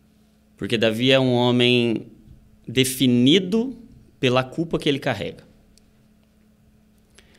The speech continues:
Mas quando o Senhor olha pra ele, o Senhor não vê a culpa que ele carrega. Porque o arrependimento dele foi maior do que a culpa.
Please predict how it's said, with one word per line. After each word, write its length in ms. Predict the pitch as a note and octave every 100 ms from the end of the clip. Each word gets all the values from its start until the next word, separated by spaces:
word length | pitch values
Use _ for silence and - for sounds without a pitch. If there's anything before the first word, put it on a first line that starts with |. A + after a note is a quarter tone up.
| _ -
Mas 200 | F2+ F#2+
quando 320 | - A2 A2+ A#2+
o 40 |
Senhor 560 | - A#2+ A2 A2+ B2+ C3
olha 520 | A#2 A#2 A2+ G#2+ - - -
pra 220 | - A2 G#2+
ele, 500 | A#2 D#3 B2+ F2+ - - - _ _ _ _ _ _ -
o 60 |
Senhor 340 | A#2 A#2+ A2 A2+
não 200 | C3 C3
vê 200 | A#2 A#2+
a 80 | C3+
culpa 760 | - - C#3 D3+ - F2 - - _ _ _ _ _ _ _ _ _
que 180 | - A2
ele 160 | G#2 G2
carrega. 500 | G2 F#2+ F#2 - - _ _ _ _ _ _ _ _ _ _ _ _ _ _ - - _ _ _ _ _ -
Porque 320 | G2+ F#2+ A2+
o 180 | G#2+ A#2
arrependimento 1400 | C3+ D3+ D3 C#3 C3 B2+ B2 G#2+ G#2 A#2 D#3+ F3 C3
dele 540 | G#2 G2+ B2 D3+ G2 F#2
foi 240 | - A2
maior 380 | A2+ G#2+ G#2 A2
do 80 | G#2+
que 120 | B2
a 60 |
culpa. 420 | A2 - A2 -